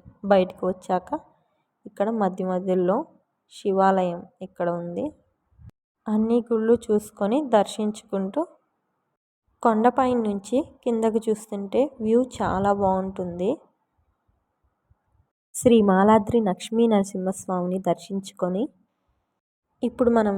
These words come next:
వెళ్ళబోయేది లక్ష్మీదేవి అమ్మవారు. ఈ కొండ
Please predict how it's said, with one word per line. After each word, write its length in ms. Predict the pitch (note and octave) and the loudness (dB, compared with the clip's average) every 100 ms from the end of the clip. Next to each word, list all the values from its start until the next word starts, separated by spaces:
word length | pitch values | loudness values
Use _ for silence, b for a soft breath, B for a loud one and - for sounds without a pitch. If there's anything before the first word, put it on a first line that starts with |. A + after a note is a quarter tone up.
| F#3+ | 0
వెళ్ళబోయేది 600 | F#3+ G3+ G3 F#3+ F3+ B3+ - _ _ G#3 | 0 2 2 0 2 0 -2 _ _ -6
లక్ష్మీదేవి 640 | G3+ - B3 B3+ A#3 G#3+ F#3+ | -6 -4 0 4 4 4 2
అమ్మవారు. 540 | F3+ F3+ F#3 F3+ F#3+ D4+ - - _ _ _ B3+ | 0 -2 0 0 0 -2 -4 -20 _ _ _ -2
ఈ 80 | B3+ C4 | 0 0
కొండ 240 | G#3+ | -2